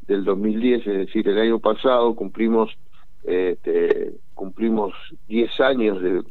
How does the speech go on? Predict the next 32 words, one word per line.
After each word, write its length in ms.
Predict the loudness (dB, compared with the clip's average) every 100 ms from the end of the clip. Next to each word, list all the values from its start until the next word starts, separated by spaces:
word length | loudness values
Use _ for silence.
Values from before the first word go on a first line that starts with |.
| -8
funcionamiento 640 | -8 -4 -2 0 0 2 -2
pleno 400 | 0 0 2 2
del 180 | 2 -2
registro 520 | -8 -6 -6 0 0
de, 380 | 0 -2 -4 -8 -10 -12 -12 -8 0
de 100 | 4
adoptantes, 680 | 4 4 2 2 0 -2 -4 -12 -12 -12 -6
eh, 320 | -2 0 -2 -4
y, 720 | -6 -6 -6 -6 -8 -8 -10 -12 -10
y, 320 | -8 -8 -8 -4
bueno, 300 | 0 2 2
el 100 | 2
año 160 | 2
pasado 460 | 0 0 2 2 2
fue, 400 | 0 2 2 0 -10 -12 -12 -10 -2
este, 680 | 0 0 -2 -4 -2 -2 -4
un 240 | -8 -4
año 220 | 0 0 0
que, 180 | -2 -4 -6
que 140 | -4
estuvo, 560 | -4 -4 2 4 4 0 -8 -10 -4
este, 380 | -2 -2 -2 -2
dominado 580 | 2 2 4 4 4 4
por 120 | 4
la 120 | 4
pandemia 500 | 2 2 2 2 2
y 40 | 2
no 120 | 0
pudimos 460 | 2 2 2 0
realizar 360 | 0 0 2 0
ninguna 280 | 0 0 0
actividad, 480 | 0 2 4 2